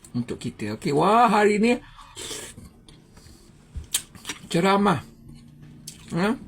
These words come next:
preach from the pastor, transgender pastor. Hmm? Terimalah kasih sayang Tuhan Jesus. Okey, so kita dah siap makan. Akak, ini makan.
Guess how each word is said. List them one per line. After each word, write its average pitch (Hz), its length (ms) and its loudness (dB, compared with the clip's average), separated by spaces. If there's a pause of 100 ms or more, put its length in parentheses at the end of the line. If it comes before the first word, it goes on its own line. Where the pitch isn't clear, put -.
preach 208 240 2 (800)
from 165 160 0
the 165 160 2
pastor, 175 480 0
transgender 170 640 2
pastor. 151 560 -2 (240)
Hmm? 202 160 0 (1700)
Terimalah 175 400 4
kasih 151 240 -2
sayang 139 320 -4
Tuhan 120 480 -4
Jesus. - 480 -2
Okey, - 400 -2
so 240 160 2
kita 214 240 2
dah 202 80 4
siap 185 240 2
makan. 214 320 0 (240)
Akak, - 320 -6 (640)
ini 240 240 4 (960)
makan. 214 480 2